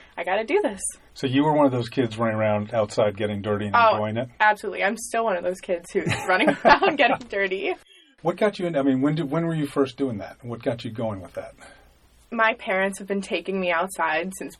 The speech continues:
Speaker 1: probably before I could walk. Uh, I used to live in Squirrel Hill, so right by Frick Park, and my mom always tells stories about how we went to Bump in the Night and Citizen Science, looking for monarch caterpillars and things like that. I mean,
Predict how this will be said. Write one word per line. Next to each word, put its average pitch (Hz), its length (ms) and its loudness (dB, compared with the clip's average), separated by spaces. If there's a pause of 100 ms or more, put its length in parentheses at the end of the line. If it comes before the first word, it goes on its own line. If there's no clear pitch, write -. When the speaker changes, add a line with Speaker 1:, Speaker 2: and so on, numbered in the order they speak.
Speaker 1:
probably 170 380 -2
before 156 340 -4
I 151 140 0
could 196 220 -10
walk. 160 420 0 (300)
Uh, 185 280 6 (140)
I 185 80 4
used 202 240 0
to 240 80 -8
live 202 100 0
in 196 120 -2
Squirrel 180 260 2
Hill, 175 200 0
so 180 140 0
right 170 240 0
by 190 120 2
Frick 185 280 -4
Park, - 380 -2 (260)
and 175 400 0
my 180 120 0
mom 175 280 2
always 170 280 -4
tells 180 280 -6
stories 180 360 2
about 170 180 0
how 175 160 -4
we 165 80 -8
went 170 200 -8
to 170 120 -4 (140)
Bump 185 220 0
in 202 100 -2
the 196 80 0
Night 180 880 4
and 160 260 -4 (240)
Citizen 220 540 0 (120)
Science, 202 760 2
looking 202 240 -2
for 202 180 0
monarch 180 800 2
caterpillars 180 800 2
and 185 180 -8
things 180 280 -4
like 170 240 -2
that. 170 280 2
I 165 60 -4
mean, 165 180 -10